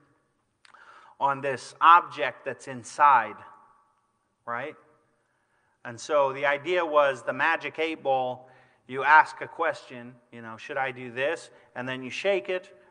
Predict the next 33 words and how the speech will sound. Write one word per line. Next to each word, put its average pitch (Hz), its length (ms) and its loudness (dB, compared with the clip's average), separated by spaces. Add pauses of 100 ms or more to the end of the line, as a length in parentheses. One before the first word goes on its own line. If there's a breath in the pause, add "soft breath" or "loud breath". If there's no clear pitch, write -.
and 131 160 -8
you 135 100 -4
look 185 260 6
into 156 220 -8
the 139 100 -4
window, 151 600 -4 (500 loud breath)
and 139 180 -10
it 135 80 -8
will 127 120 -10
float 156 420 -6
to - 80 -18
the 127 120 -14
top 139 440 -2
and 120 160 -14
give 131 180 -12
you, 123 300 -14 (400 soft breath)
"Yes, 127 240 -8
do 160 280 -8
it," 151 180 -8
or 117 100 -6
"Don't 123 300 -12
do 156 240 -8
it," 147 200 -10
or, 113 340 -8 (360)
uh, - 400 -20 (400)
"Probably 123 480 0
not," 156 460 0
or 117 100 -8
"Preferably 123 720 -10
not 156 380 -2
to," 151 200 -14
or 120 300 -8 (320 loud breath)
whatever, 107 420 -2